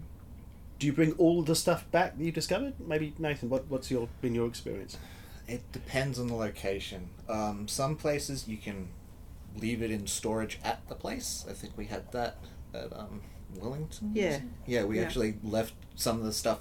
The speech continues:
Speaker 2: there 'cause we couldn't fit it all. Other places, you will bring it all back, and sometimes it gets to the point where you've just got to decide what stuff is worth actually digging up. 'Cause
Speaker 3: Mm.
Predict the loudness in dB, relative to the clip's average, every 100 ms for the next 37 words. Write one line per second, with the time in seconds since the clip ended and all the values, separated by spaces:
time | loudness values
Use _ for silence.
0 | 2 6 6 4 0 -6 -6 -10 -6 -6
1 | -6 -2 0 2 4 4 0 -10 -12 -12
2 | -12 -12 -12 0 4 4 4 4 4 4
3 | 4 6 4 -2 -4 0 2 4 4 4
4 | 4 4 4 2 2 -4 -12 -12 -12 -10
5 | -2 0 0 2 2 2 2 2 2 2
6 | 2 2 0 -2 -2 0 0 0 0 2
7 | 2 2 0 -4 -10 -12 -14 -14 -10 0
8 | 0 2 0 2 2 2 0 0 2 2
9 | 0 -4 -12 -12 -14 -12 -6 4 4 4
10 | 0 0 0 0 -2 2 2 2 -4 -4
11 | -6 -8 -2 -2 0 -2 -2 -4 -10 -14
12 | -14 -14 -14 -14 -14 -14 -6 -4 -2 -2
13 | -2 -2 -2 -2 -2 -2